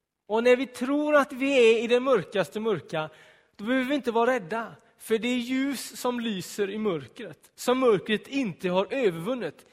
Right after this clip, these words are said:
det bor i oss. När vi flyttade hit så, eh, frågade jag lite grann så här om det fanns några löparspår där man kunde springa. Så var det någon som rekommenderade att vid Ridhuset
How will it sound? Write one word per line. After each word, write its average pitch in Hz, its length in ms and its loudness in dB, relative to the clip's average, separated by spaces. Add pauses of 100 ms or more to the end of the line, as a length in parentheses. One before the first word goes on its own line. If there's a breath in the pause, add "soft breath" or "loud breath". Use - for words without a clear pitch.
(100)
det 170 480 -4
bor 147 540 -12 (180)
i 147 200 -12
oss. - 460 -18 (1900 loud breath)
När 185 120 -2
vi 247 440 0
flyttade 175 540 0
hit 147 320 -6
så, 180 420 -4
eh, 170 280 -10
frågade 240 480 2
jag 247 140 6
lite 226 200 -4
grann 208 240 2
så 214 100 -8
här 196 240 2
om 202 160 -2
det 202 260 -2
fanns 180 320 0
några 165 300 -2
löparspår 180 1120 -4
där 170 100 -4
man 170 140 -6
kunde 170 340 -8
springa. 160 540 -10 (320 soft breath)
Så - 140 -12
var 196 100 2
det 185 60 -2
någon 165 180 -2
som 160 140 -6
rekommenderade 160 640 -4
att - 180 -12
vid 156 300 -6
Ridhuset 160 1040 -6